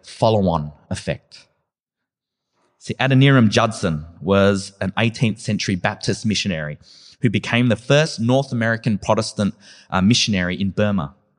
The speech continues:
Myanmar. It took him twelve years to see his first eighteen converts, twelve years. Yet throughout all of that, he remained faithful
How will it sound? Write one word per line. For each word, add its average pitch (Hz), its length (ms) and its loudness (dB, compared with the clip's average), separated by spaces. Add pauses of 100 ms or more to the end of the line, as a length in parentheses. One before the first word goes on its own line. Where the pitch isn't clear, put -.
Myanmar. 101 520 0 (960)
It - 100 -6
took - 220 -4
him 110 80 2
twelve 165 640 2
years 120 640 0 (120)
to 123 120 0
see 123 500 0
his 123 200 0
first 135 460 0 (260)
eighteen 123 760 -2 (200)
converts, 92 600 -4
twelve 147 340 2
years. 95 440 -6 (880)
Yet - 380 -2
throughout 123 420 -2
all 135 200 4
of 117 80 -4
that, 92 320 -4
he 147 220 0
remained 131 400 2
faithful 185 680 -2